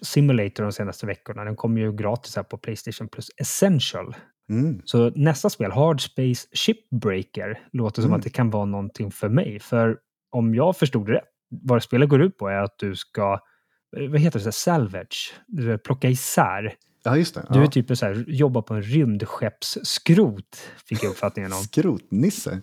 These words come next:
Speaker 1: Ja, så du ska liksom skära ur med hjälp av en laser då, liksom skära ur skeppsdelar och liksom återvinna det och så.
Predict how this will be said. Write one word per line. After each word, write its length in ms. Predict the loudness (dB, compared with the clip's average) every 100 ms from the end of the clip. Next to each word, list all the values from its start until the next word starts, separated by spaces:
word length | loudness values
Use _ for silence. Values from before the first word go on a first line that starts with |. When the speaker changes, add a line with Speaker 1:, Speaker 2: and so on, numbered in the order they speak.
| 0
Speaker 1:
Ja, 340 | 6 8 6
så 120 | 4 2
du 120 | 2
ska 140 | 2
liksom 280 | 2 2 -2
skära 520 | 0 0 2 2 0
ur 520 | 0 2 2 2 2 2
med 240 | 0 2
hjälp 260 | 0 0 -2
av 100 | 0
en 100 | 2
laser 380 | 2 0 -4
då, 100 | -8
liksom 280 | -10 -12 -10
skära 220 | -6 -6 -2
ur 320 | -2 -2 -4
skeppsdelar 840 | -6 -8 -6 -8 -6 -4 -4 -6 -6
och 120 | -8
liksom 320 | -8 -4 -4
återvinna 600 | -4 -6 -4 0 0 -2
det 140 | -4 -10
och 120 | -14
så. 220 | -14